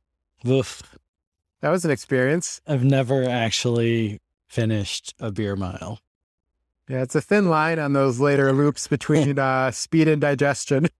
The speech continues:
Speaker 1: I've never, I've never, I mean, I've, yeah, I've never actually com-,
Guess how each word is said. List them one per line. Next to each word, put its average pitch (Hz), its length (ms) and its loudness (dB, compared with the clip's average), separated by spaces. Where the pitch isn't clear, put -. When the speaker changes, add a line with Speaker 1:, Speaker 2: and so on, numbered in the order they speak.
Speaker 1:
I've 127 180 0
never, 135 480 2
I've 127 220 0
never, 135 540 2
I 156 80 2
mean, 147 380 2
I've, 131 260 -4
yeah, 139 260 0
I've 117 180 0
never 127 420 2
actually 117 760 -2
com-, 127 300 -2